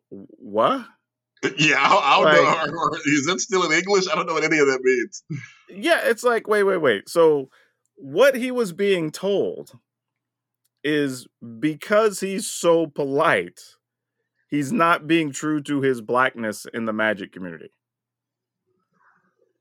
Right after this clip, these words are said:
Speaker 1: So the insinuation <laughs> there from this other person is that to be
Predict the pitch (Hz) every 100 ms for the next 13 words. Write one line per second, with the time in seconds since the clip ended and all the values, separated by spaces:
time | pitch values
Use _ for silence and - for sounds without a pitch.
0 | _ _ _ _ - 226 214 196 - _
1 | _ - 160 208 233 208 302 330 269 214
2 | 330 - 196 139 131 127 117 - 127 -
3 | _ _ _ _ - - - 226 269 208
4 | 185 202 170 160 262 240 - 113 101 104
5 | _ _ _ _ _ - 151 160 156 139
6 | - _ _ _ _ _ _ _ _ _
7 | _ _ _ - 180 156 131 165 214 208
8 | 190